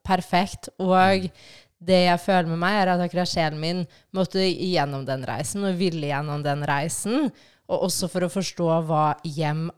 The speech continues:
Speaker 1: er.
Speaker 2: Mm.
Speaker 1: Fordi hva er på en måte en fast base? Det handler jo veldig mye om hvordan er jeg i kroppen min?
Speaker 2: Mm.
Speaker 1: Hvordan har jeg en trygghet i meg selv, og hvordan er jeg i min naturlige flyt?
Speaker 2: Mm.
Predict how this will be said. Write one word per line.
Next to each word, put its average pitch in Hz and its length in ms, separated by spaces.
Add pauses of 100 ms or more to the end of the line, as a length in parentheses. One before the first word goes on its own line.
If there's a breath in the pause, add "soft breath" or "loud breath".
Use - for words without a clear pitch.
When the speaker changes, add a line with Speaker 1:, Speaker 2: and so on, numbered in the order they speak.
(120)
Speaker 1:
er. 190 460 (540 soft breath)
Speaker 2:
Mm. 214 100
Speaker 1:
Fordi 202 600
hva 180 580
er 160 300
på - 80
en 185 60
måte 175 260
en 170 140
fast - 380
base? 170 440
Det 190 140
handler 180 280
jo 175 40
veldig 190 200
mye 170 160
om 160 360
hvordan 165 420
er 165 160
jeg 156 460
i 165 260
kroppen - 420
min? 180 300 (560)
Speaker 2:
Mm. - 20
Speaker 1:
Hvordan 175 760
har 175 200
jeg 165 560 (360 soft breath)
en 190 120
trygghet 170 720
i 170 120
meg 160 200
selv, 208 640 (160)
og 175 380 (180)
hvordan 175 320
er 151 140 (180)
jeg 160 80
i 165 40
min 160 280
naturlige 160 480
flyt? 202 460 (420)
Speaker 2:
Mm. 104 300